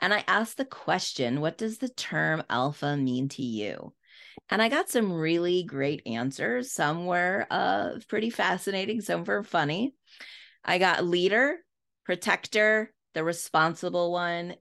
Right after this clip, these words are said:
caretaker, self-aware, confident. Um, I got some that if how someone immedi-, if someone refers to themselves as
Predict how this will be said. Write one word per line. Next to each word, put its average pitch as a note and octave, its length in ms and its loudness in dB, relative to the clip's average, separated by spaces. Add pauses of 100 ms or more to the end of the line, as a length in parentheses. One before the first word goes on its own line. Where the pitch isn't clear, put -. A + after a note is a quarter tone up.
(140)
caretaker, D#3 1080 2 (920)
self-aware, E3 1200 4
confident. D#3+ 880 -2 (1400)
Um, D#3+ 460 6
I E3 140 2
got D#3 240 2
some F#3 600 4
that D#3 360 2
if D#3 360 -6
how D#3+ 360 0
someone F3 600 0
immedi-, E3 540 0
if D3+ 160 0
someone F3+ 540 0
refers E3+ 560 0
to G3+ 80 -8
themselves D#3 600 -2
as D3+ 160 -2